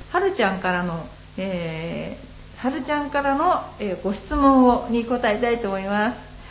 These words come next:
まずですね、アプローチは何種類ありますか？プロは何種類ぐらいのアプローチをするんですかってことなんですけど、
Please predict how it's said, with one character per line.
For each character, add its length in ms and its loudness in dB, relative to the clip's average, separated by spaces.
ま 160 4
ず 80 -2
で 80 0
す 80 -6
ね、 300 -4
ア 160 -2
プ 220 0
ロ 160 4
ー 80 0
チ 160 -6
は 380 0
何 260 2
種 140 0
類 140 0
あ 60 0
り 120 0
ま 160 0
す 100 -14
か？ 220 -2
プ 80 2
ロ 180 6
は 220 0
何 260 2
種 300 2
類 120 4
ぐ 260 2
ら 40 8
い 80 4
の 120 4
ア 60 2
プ 120 0
ロ 60 6
ー 180 4
チ 80 -2
を 80 -4
す 140 -4
る 100 0
ん 100 2
で 80 -6
す 120 -14
か 80 0
っ 20 -2
て 140 -10
こ 60 0
と 100 4
な 80 4
ん 20 0
で 60 -4
す 60 -12
け 100 -2
ど、 200 0